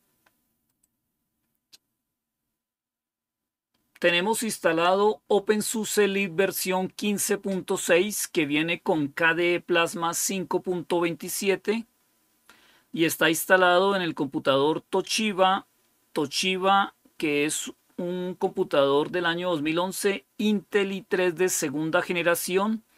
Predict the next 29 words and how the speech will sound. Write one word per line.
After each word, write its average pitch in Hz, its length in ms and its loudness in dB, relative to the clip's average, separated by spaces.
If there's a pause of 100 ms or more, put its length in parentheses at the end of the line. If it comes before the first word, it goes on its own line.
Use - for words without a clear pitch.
(500)
que 160 120 -2
tiene 170 520 0
ocho 196 340 0
gigas 196 440 0
de 175 120 0
memoria 151 460 2
ram 170 320 4
D 165 140 2
D 160 160 2
R 160 140 0
tres. - 600 -2 (2000)
Y 254 280 0
se 240 160 0
supone, 233 580 0
aunque 180 400 2
yo 190 160 6
estoy 233 240 2
acostumbrado 208 1040 2 (100)
a, 143 720 2 (240)
a 151 120 4
abrir 160 320 4
el 202 140 6
emulador 165 460 2
de 180 100 0
terminal, 190 400 0
vamos 180 340 -2
a 190 100 6
abrir 156 300 2
console. 190 720 0